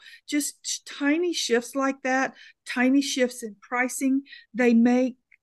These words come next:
um, they go straight to the bottom line most of the time.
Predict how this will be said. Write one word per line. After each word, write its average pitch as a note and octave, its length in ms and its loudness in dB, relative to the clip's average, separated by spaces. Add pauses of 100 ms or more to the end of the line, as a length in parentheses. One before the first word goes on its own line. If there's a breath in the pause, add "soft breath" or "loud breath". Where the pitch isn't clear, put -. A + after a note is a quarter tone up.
um, G#3 500 -4 (300)
they B3 160 -2
go C4+ 220 -2
straight D#4 400 -8
to D4 100 -20
the C#4+ 80 -4
bottom C4 380 0
line C#4+ 380 0
most A3+ 280 2
of A3+ 100 -4
the A3 100 -4
time. G#3 580 -4